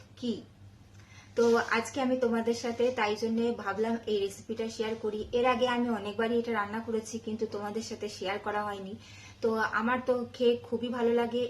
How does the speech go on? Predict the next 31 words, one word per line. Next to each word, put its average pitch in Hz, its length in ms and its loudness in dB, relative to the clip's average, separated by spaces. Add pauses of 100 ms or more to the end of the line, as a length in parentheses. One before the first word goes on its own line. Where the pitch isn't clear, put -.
(160)
ইনফ্যাক্ট 240 400 -4
আমার 226 220 -2
কেন, 247 120 -2 (200)
সবারই 220 320 0 (100)
খুবই 233 240 0 (100)
পছন্দের 220 440 -2 (100)
এটা। 262 160 -2 (540)
আর 196 80 2 (100)
এটা 226 120 -2 (100)
খাওয়ার 208 300 0
পর 240 80 2 (100)
কিন্তু 226 180 -4 (140)
বোঝা 190 300 -2
যায় 202 200 0
না 190 60 -8 (100)
যে 196 80 -2 (160)
এটা 202 140 -6 (140)
এক্স্যাক্ট 208 360 -8 (180)
কি, 208 160 -8 (220)
পটলের 190 420 -2 (120)
দানা 185 280 -4 (120)
না 196 80 -2 (120)
পটল 180 380 -4 (100)
না 196 80 -8 (120)
কি, 214 140 -6 (360)
কিচ্ছু - 240 -6 (100)
বোঝা 208 240 0
যাবে 165 260 -4
না। 151 60 -12 (460)
তো 220 100 2 (260)
তাই 220 140 4